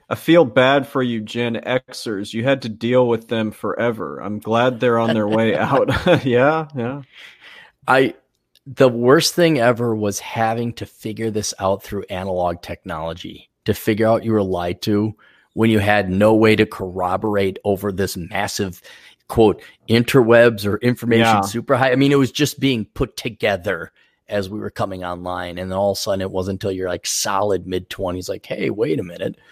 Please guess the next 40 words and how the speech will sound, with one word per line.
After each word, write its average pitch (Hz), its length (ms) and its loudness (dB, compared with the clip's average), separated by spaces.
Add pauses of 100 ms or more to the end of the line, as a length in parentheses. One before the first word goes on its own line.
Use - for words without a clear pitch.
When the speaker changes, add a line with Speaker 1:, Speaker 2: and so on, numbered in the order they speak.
(540)
Speaker 2:
Are - 60 -14
you," 147 240 4
and 120 460 2
now 123 340 6
this 101 320 2
machine 160 580 4
you 120 120 4
guys, 90 400 -2
you 104 80 -4
younger, 107 520 0 (140)
uh, 87 240 -12
Zers 101 600 -4 (200)
faced, - 460 -4
and 262 160 4
millennials 180 480 4
did 113 180 0
too. 196 160 2
The 110 80 0
millennials 107 380 0
just - 200 -10
chose 104 260 -4
not 104 200 2
to - 60 -6
listen 127 320 0
to 98 100 -8
what 95 160 -8
was 92 140 -10
being 98 180 -12
said 95 220 -10
on 90 140 -12
the 90 120 -14
internet. 110 320 -4
Speaker 1:
Mm-hmm. - 720 -12
Speaker 2:
Um, 85 420 -6 (840)
yeah, 110 240 4
that 110 160 4
was 98 140 -4
the 92 80 -12
worst 90 260 -14
part, 82 280 -18